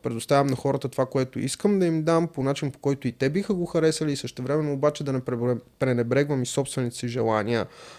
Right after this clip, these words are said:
а, от гледна точка на това да се наслаждавам на процеса, така че то е нещо, което е гъвкаво. Тоест, трябва да се научиш да бъдеш гъвкав в това отношение, за да можеш да предоставяш това, което искаш, това, което имат нужда, по начина, по който биха го възприели най-лесно.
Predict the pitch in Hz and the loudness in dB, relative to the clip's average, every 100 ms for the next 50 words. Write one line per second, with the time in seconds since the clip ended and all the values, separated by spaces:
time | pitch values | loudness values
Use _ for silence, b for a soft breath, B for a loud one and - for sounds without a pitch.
0 | B - 123 120 120 123 120 113 127 - | B -2 2 2 2 2 2 0 -2 -2
1 | 120 110 127 127 - 110 - 113 123 131 | -4 0 2 2 0 -6 -4 -2 2 2
2 | 117 110 - - 180 202 180 - 180 - | 2 -2 -8 0 2 2 2 2 2 2
3 | - 160 156 156 156 - 147 151 143 120 | 4 6 8 4 0 0 0 2 0 0
4 | 113 127 - 110 113 B B B _ 147 | 0 0 0 -6 -6 B B B _ 4
5 | 143 - - - - _ 147 143 135 135 | 4 0 -8 -14 -14 _ 4 4 2 -2
6 | 135 131 127 120 127 127 117 113 127 - | -2 -2 -4 0 2 2 0 -2 -4 0
7 | 120 113 - 113 110 117 - 156 170 147 | -4 -2 2 2 2 -6 0 2 4 2
8 | 135 131 123 135 139 127 135 147 b b | 0 0 2 4 4 2 2 0 b b
9 | b b - 127 120 147 143 - 135 131 | b b -4 -2 2 4 4 4 2 6
10 | 170 165 185 190 - 208 - 123 123 165 | 6 6 4 2 2 -2 2 2 4 4
11 | 160 180 175 - 190 180 - 147 139 - | 4 2 2 2 2 2 2 2 2 0
12 | 131 - - 131 123 123 117 113 110 - | -4 -4 -4 -4 -4 -6 -4 -6 -6 -6
13 | 92 90 73 58 - - | -6 -4 -6 -8 -10 -14